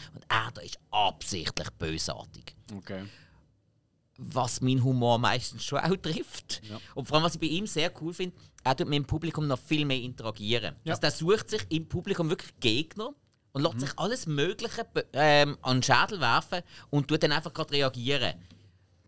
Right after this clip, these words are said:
Speaker 1: Was natürlich nicht eine riesen Kunst ist, wenn du eh schon vom Niveau her einfach auf oberbösartig gedrillt bist,
Speaker 2: Mhm.
Speaker 1: dann funktioniert das relativ gut. Aber er macht's doch noch in diesem Rahmen einigermaßen originell.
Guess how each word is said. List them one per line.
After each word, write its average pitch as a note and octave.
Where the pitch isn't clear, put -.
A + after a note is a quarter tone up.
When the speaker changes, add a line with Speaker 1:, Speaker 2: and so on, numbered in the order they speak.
Speaker 1:
Was C#3
natürlich E3
nicht F#3
eine D3
riesen G3
Kunst G3+
ist, G3
wenn D#3+
du D#3
eh D#3
schon F3+
vom D3+
Niveau E3+
her D3
einfach C#3+
auf C3
oberbösartig D#3
gedrillt -
bist, -
Speaker 2:
Mhm. -
Speaker 1:
dann C#3
funktioniert D3+
das G#2+
relativ B2+
gut. D#3+
Aber D#3+
er E3+
macht's E3
doch -
noch -
in C#3
diesem D3+
Rahmen C#3
einigermaßen C3
originell. F2+